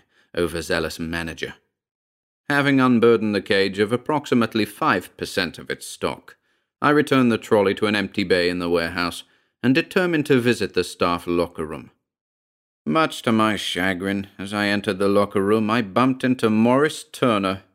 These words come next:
a fellow and painfully enthusiastic grocery associate who was eager to get to it, as it were, and was hoping to buddy up with me for the remainder of the day. Humouring him,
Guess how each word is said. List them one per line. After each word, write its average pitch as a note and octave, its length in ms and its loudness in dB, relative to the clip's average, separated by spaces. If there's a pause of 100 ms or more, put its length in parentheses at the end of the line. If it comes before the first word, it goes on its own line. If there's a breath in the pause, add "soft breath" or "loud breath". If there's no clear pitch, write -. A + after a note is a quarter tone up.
a E3+ 60 -2
fellow D#3+ 440 2
and C#3 320 -6
painfully C#3 600 -2
enthusiastic F#2+ 880 -4
grocery F2+ 420 -2
associate E2+ 540 -4 (320 soft breath)
who F3 60 0
was C3+ 180 4
eager A2+ 220 2
to G2+ 140 -4
get F#2+ 420 -4
to A#2 180 4
it, F#2+ 240 0
as E2 140 -14
it - 180 -12
were, D#2+ 220 -8 (320)
and D#3 100 0
was D3+ 140 2
hoping B2+ 340 2
to G#2+ 120 0
buddy G2 440 0
up G2+ 240 -2
with E2+ 160 -8
me E2 160 -6
for G2+ 140 -4
the A2 100 4
remainder A#2 460 4
of F2 100 -8
the F#2 100 -4
day. F2+ 520 -2 (760)
Humouring A#2+ 360 4
him, G#2+ 240 0